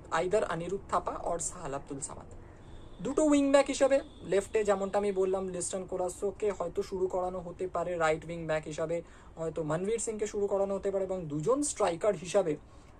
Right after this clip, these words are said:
দিমিত্রি পেট্রাটোস তো শুরু করবেনই, তার সাথে অবশ্যই আমার মনে হয় জেসন কামিংস শুরু করবেন স্টার্টিং ইলেভেনে। তো এরকম কিছুটা হতে পারে মোহনবাগানের স্টার্টিং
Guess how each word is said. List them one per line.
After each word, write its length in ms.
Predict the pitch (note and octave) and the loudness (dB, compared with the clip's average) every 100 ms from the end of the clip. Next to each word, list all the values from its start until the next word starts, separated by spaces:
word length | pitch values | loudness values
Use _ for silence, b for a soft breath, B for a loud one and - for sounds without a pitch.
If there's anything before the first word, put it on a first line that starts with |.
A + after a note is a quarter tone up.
| b - - - - | b -20 -20 -20 -4
দিমিত্রি 320 | D3+ G3 - | 0 0 0
পেট্রাটোস 420 | A3 G#3+ A3+ A3 - | 0 2 2 0 -2
তো 80 | G#3+ | -4
শুরু 220 | G3+ F#3+ | -2 -2
করবেনই, 400 | F#3+ F#3 G3 D4 | 0 0 -2 -4
তার 160 | - E3+ | -4 -4
সাথে 300 | - D3+ F#3+ - | -4 -4 -6 -6
অবশ্যই 440 | C4 B3 - F3 | -6 -6 -4 -2
আমার 200 | D3+ D3+ | 0 0
মনে 160 | D3+ D3 | -2 -2
হয় 100 | D3 | -2
জেসন 300 | C#3+ C#3+ C#3+ | -4 -4 -4
কামিংস 400 | C#3 C#3 F#3+ - - - - | -6 -6 -10 -12 -16 -16 -8
শুরু 160 | D3+ | -6
করবেন 340 | D3 D3 C#3+ D3 | -4 -4 -4 -6
স্টার্টিং 420 | - C3 D3+ D3 | -4 -6 -6 -10
ইলেভেনে। 600 | D3 C3+ C3 D3+ D3 D#3+ C3 - B B - | -8 -6 -6 -6 -4 -4 -6 -14 B B 2
তো 160 | - A4+ - | 6 6 10
এরকম 360 | C4 C#4 D#4 | 8 8 4
কিছুটা 300 | D4 D4 C#4 | 2 6 6
হতে 160 | C4+ C4+ | 6 6
পারে 180 | C4+ C4 | 6 6
মোহনবাগানের 640 | A3 A#3+ A#3+ B3 B3 B3+ | 2 -2 2 2 4 0
স্টার্টিং 560 | A#3+ - F#3+ F#3+ F#3 | 0 2 0 0 -6